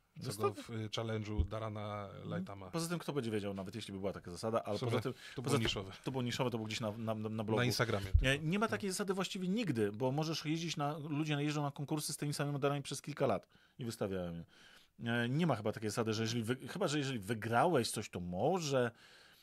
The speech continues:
Speaker 2: Może na zasadzie takiego, żeby cię zmusić do malowania czegoś
Speaker 1: No
Speaker 2: nowego?
Speaker 1: może. Wiesz co, to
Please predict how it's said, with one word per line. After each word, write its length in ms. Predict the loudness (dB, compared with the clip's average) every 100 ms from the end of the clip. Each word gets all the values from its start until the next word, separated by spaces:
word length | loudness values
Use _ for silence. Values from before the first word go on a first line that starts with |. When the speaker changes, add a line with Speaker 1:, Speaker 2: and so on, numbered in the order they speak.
| _ _ _ _ _
Speaker 2:
Może 520 | -6 -2 0 0 2
na 120 | 2
zasadzie 240 | 0 0 0
takiego, 240 | -2 -2
żeby 140 | -2 -2
cię 120 | -2
zmusić 320 | -2 -2 -2
do 80 | -2
malowania 320 | 0 0 -2
czegoś 240 | -2 -4 -2
Speaker 1:
No 60 |
Speaker 2:
nowego? 200 | 0 2
Speaker 1:
może. 120 | 0 -4 _ _ -8
Wiesz 120 | -4
co, 80 | 4
to 180 | 4